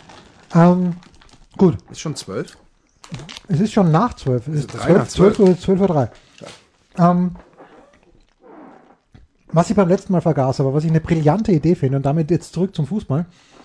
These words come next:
Speaker 1: Äh, ich, I ran it by Kearney. Und Kearney war jetzt nicht ganz so in der Big Show, nicht ganz so erfreut, aber ich denke mir Folgendes. Du siehst, gegen wen hat, ähm, gegen Hertha war's.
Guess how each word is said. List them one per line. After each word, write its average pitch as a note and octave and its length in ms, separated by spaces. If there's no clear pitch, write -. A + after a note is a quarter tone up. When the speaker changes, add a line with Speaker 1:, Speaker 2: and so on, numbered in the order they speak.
Speaker 1:
Äh, D#3 200
ich, - 160
I F3 200
ran E3 300
it - 200
by E3 180
Kearney. F3 380
Und D3+ 140
Kearney F#3+ 420
war D#3 260
jetzt F#3 200
nicht F#3+ 220
ganz F#3 300
so G3 200
in F#3 80
der F3 60
Big F#3 220
Show, F#3+ 140
nicht E3+ 140
ganz F3+ 200
so F#3 60
erfreut, E3 260
aber F3 140
ich D#3+ 80
denke G3+ 200
mir G3+ 100
Folgendes. C#3 360
Du D3+ 80
siehst, G3+ 420
gegen F3+ 220
wen A3+ 140
hat, A3 260
ähm, F3 640
gegen E3 160
Hertha D#3 260
war's. A#2 220